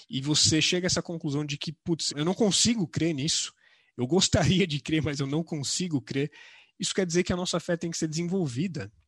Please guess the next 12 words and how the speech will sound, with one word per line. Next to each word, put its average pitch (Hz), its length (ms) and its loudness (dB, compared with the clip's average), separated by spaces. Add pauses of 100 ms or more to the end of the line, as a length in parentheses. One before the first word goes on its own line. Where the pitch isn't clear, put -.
(140)
É, - 140 -16
a - 40 -12
gente 160 240 -4
não, 170 280 -4 (260)
quando 147 180 0
aceita 135 840 2
o 123 160 -2
Evangelho, 110 560 0
quando 107 140 -8
a 107 60 -8
gente 113 240 -6
aceita 117 720 0